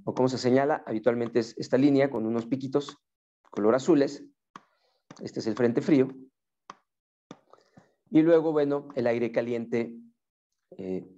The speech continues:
vino por aquí, no encontró salida.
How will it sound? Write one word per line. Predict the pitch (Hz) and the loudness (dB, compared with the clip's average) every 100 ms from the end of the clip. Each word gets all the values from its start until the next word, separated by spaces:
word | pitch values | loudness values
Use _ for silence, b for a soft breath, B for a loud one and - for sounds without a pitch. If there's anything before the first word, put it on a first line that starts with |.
| _ _ - | _ _ -8
vino | 107 101 | -2 2
por | 107 123 | 2 2
aquí, | 135 151 151 - - | 4 4 4 -8 -10
no | 110 101 | -6 -4
encontró | 104 143 113 | -2 0 0
salida. | 156 151 156 147 - | 0 2 4 2 -2